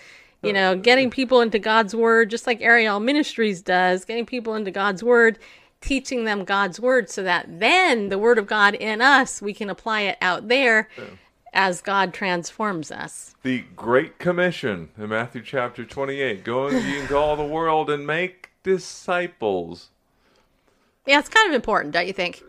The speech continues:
Speaker 2: N-, not just hold revival meetings, you know, tent revivals and make converts and, or get people to sign cards, but to make disciples. That's the primary, that's what the Lord commissioned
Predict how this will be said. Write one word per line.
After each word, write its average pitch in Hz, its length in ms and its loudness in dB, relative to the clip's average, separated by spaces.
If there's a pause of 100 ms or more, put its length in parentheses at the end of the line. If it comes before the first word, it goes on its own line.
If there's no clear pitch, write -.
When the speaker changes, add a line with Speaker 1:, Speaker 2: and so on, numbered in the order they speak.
(180)
Speaker 2:
N-, 131 260 -12
not 151 380 -2
just 147 240 -8
hold 147 640 -4
revival 131 580 4
meetings, 123 600 -4
you 123 80 -8
know, 117 100 -4
tent 127 380 -6
revivals 107 760 -2
and 123 100 -10
make 113 200 -6
converts 104 800 -4
and, 87 260 -10 (440)
or 107 100 -8
get 110 180 -8
people 107 240 -8
to 95 60 -6
sign 95 240 -6
cards, 123 240 0
but 147 160 -8
to 156 140 -2
make 175 540 -2
disciples. 170 1080 0
That's 127 280 -4
the 117 160 -12 (200)
primary, 151 640 -4
that's 156 380 -2
what 147 300 -2
the 147 100 -2
Lord 139 520 4 (280)
commissioned 135 840 -4